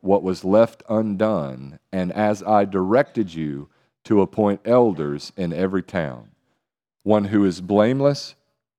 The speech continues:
the husband of one wife, having faithful children, not accused of wildness or rebellion. For an overseer,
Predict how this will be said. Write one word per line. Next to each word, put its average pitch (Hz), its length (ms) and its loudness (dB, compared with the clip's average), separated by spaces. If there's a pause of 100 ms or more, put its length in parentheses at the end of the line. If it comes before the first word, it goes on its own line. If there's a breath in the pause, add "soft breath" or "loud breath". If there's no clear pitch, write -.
(440)
the 92 120 2
husband 113 420 0
of 90 100 -6
one 110 220 2
wife, 120 460 2 (500)
having 95 260 0
faithful 107 500 -2
children, 120 560 -2
not 101 180 4
accused 98 440 -2
of 78 100 -6
wildness 110 600 2
or 87 140 -4
rebellion. 98 680 0 (720)
For 120 160 4
an 113 60 2
overseer, 110 720 2